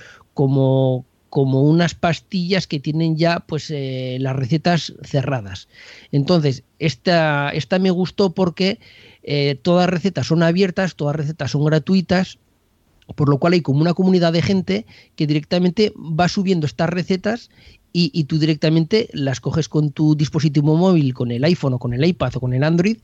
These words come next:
y las envías directamente a la, a la,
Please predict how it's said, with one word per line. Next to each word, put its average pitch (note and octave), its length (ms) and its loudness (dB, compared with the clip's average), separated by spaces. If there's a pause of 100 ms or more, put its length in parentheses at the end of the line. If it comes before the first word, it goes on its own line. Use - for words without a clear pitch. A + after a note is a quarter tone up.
(360)
y F3 100 2
las D3 220 2
envías F3 520 2
directamente E3+ 640 -2
a F3 80 2
la, C3+ 380 -2
a C3 160 -6
la, A#2 580 -8